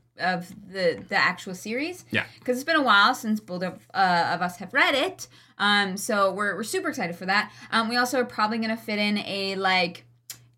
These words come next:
Speaker 1: tier list, like, tier, like, ranking,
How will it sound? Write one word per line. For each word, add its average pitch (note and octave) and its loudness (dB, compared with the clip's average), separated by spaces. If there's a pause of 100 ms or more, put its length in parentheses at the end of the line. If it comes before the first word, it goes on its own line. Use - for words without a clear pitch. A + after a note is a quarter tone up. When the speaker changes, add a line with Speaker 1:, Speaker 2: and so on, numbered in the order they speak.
(120)
Speaker 1:
tier A#3+ 4
list, A#3 -2
like, G3+ -2
tier, A3+ -6
like, G3 -2
ranking, G3+ -4